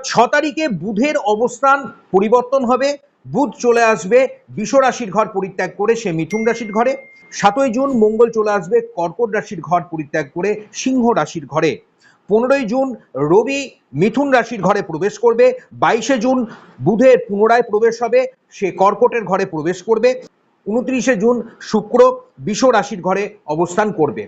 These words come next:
এটা হচ্ছে জুন মাসের গোচর বা সঞ্চার গ্রহদের। এবার আসবো আপনাদের রাশিফল অনুসারে এই মাস কেমন যাবে। এবার চলে আসি আমাদের বৃশ্চিক রাশি বা বৃশ্চিক লগ্ন, তাদের ক্ষেত্রে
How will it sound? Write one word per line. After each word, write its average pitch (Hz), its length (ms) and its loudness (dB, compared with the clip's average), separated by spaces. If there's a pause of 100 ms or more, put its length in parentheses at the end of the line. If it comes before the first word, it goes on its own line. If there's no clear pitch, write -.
(800)
এটা 185 280 0
হচ্ছে 240 240 -2 (520)
জুন 214 260 -2
মাসের 233 340 2 (240)
গোচর 196 360 0
বা 196 140 2
সঞ্চার 170 500 -2 (420)
গ্রহদের। 208 460 2 (340)
এবার 202 260 0
আসবো 185 400 2 (380)
আপনাদের 254 580 0
রাশিফল 202 460 -2 (100)
অনুসারে 208 360 -2 (280)
এই 196 160 0
মাস 185 300 -4
কেমন 160 300 -4
যাবে। - 140 -10
এবার 208 120 0
চলে 220 160 -2
আসি 208 120 2
আমাদের 170 240 0
বৃশ্চিক 170 280 -10
রাশি 180 220 -4
বা 165 60 -2
বৃশ্চিক 135 400 -10
লগ্ন, 139 200 -2
তাদের 147 260 -2
ক্ষেত্রে 170 260 -4